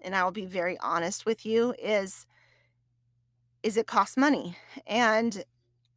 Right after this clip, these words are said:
when I first started with Run for P Rs, I could not afford the monthly,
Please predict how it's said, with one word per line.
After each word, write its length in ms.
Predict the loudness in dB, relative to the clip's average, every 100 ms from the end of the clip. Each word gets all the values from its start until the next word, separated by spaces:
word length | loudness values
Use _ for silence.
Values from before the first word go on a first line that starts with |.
| _ _
when 220 | -2 0
I 200 | 2 2
first 560 | -2 -10 0 2 2 -2
started 360 | 0 2 2
with 200 | -2 -4
Run 200 | -2 -2
for 160 | -2 -6
P 240 | -8 -4
Rs, 260 | -2 -2 -4 -8
I 100 | -10
could 240 | -6 -6 -2
not 180 | -2
afford 580 | -4 -6 -4 -4 -4 -8 -18 _ _ -20 _ _
the 100 | -6
monthly, 800 | 0 0 0 -6 -6 -4 -6 -8